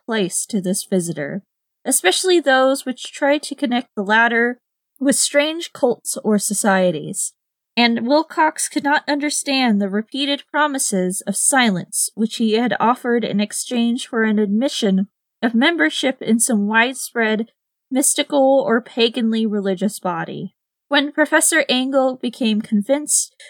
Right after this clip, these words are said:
that the sculptor was indeed ignorant of any cult or system of cryptic lore, he besieged his visitor with demands for future reports of dreams. This bore regular fruit, for after the first interview,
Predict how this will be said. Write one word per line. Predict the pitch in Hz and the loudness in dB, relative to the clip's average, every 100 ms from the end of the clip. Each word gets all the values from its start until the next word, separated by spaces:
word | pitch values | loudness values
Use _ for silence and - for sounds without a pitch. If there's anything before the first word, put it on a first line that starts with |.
| - | -10
that | 277 | -4
the | 302 | 0
sculptor | 285 - 320 - 320 | 0 0 0 2 0
was | 247 262 254 | 2 -2 -2
indeed | 233 240 240 233 - | -2 -2 -4 -4 -2
ignorant | 311 226 208 196 - | -2 2 2 2 -2
of | - 196 | -4 -4
any | 190 190 | -2 -2
cult | 185 - 247 - - | -2 -4 -6 -6 -8
or | - 214 | -4 -4
system | - 277 - 269 254 240 | -2 -4 -2 0 0 -2
of | 190 - | -4 -4
cryptic | - 233 - 196 196 | -8 -8 -8 -8 -4
lore, | 180 175 185 - _ _ _ - | -2 0 -2 -6 _ _ _ -6
he | |
besieged | 302 - - 285 294 302 - | -2 0 0 0 0 0 -4
his | 262 233 | -4 -4
visitor | - 226 226 240 240 240 | 0 0 2 0 0 0
with | 226 226 | -2 -4
demands | 220 208 233 254 269 277 | -2 0 2 2 0 -2
for | - 226 | -8 -8
future | 226 - 311 - 302 | -10 -4 -4 -2 -2
reports | 254 247 - 240 220 - | 0 -2 0 0 2 0
of | 226 | -2
dreams. | - 202 175 156 175 - - _ _ _ - | 0 0 0 -2 -4 -6 -8 _ _ _ -2
This | 311 - - | 0 0 -2
bore | 220 247 247 | 0 2 2
regular | 233 220 208 220 202 | 2 0 2 0 0
fruit, | - 214 175 - - _ _ _ - | -2 -6 -8 -10 -20 _ _ _ -2
for | 247 | 0
after | 254 302 339 | 0 0 -4
the | 302 | -4
first | 285 302 330 - | 0 0 0 -2
interview, | - 285 285 226 170 190 | -4 -4 -2 -2 -2 -2